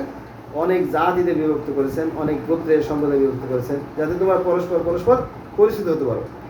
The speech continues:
কেন বিভিন্ন গোত্রে ভাগ করছেন, সেটাও কিন্তু আল্লাহ বলে দিয়েছে। হুজুর বলে কি, "না, এটা হবে না, মানবো না, মানবো না, সব বাদ।"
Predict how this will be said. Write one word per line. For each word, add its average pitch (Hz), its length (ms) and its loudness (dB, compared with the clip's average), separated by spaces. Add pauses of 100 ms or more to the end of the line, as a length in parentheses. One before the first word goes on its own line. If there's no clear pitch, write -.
(320)
কেন 175 180 4 (540)
বিভিন্ন 214 480 2 (440)
গোত্রে 185 300 2
ভাগ 185 220 4
করছেন, 226 260 0
সেটাও 196 280 -2
কিন্তু 196 180 0
আল্লাহ 185 200 2
বলে 165 180 2
দিয়েছে। 127 240 -4 (1080)
হুজুর 156 200 4
বলে 175 160 4
কি, 175 100 2
"না, 143 240 2
এটা 143 120 0
হবে 139 180 0
না, 120 140 -2 (640)
মানবো 180 260 4
না, 220 220 4
মানবো 160 340 0
না, 113 100 -4 (1600)
সব 175 300 4
বাদ।" 127 260 2